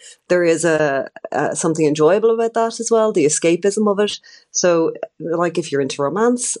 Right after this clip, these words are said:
I think you'll very much enjoy these. And so she, again, uh, because her fans agitated so much, she has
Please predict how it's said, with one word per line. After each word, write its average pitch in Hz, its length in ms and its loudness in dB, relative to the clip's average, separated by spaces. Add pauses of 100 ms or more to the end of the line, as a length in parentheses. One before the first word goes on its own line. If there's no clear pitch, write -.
I 151 80 -6
think 147 260 -4
you'll 135 280 -4
very 135 320 -4
much 147 180 -4
enjoy 151 280 0
these. 147 320 0
And 143 200 -2
so 147 360 0
she, - 480 -4
again, 156 460 0 (300)
uh, - 100 -4 (120)
because 156 240 -2
her 151 100 0
fans 160 300 0
agitated 160 500 2
so 170 120 2
much, 160 200 2
she 151 140 -4
has 151 340 -2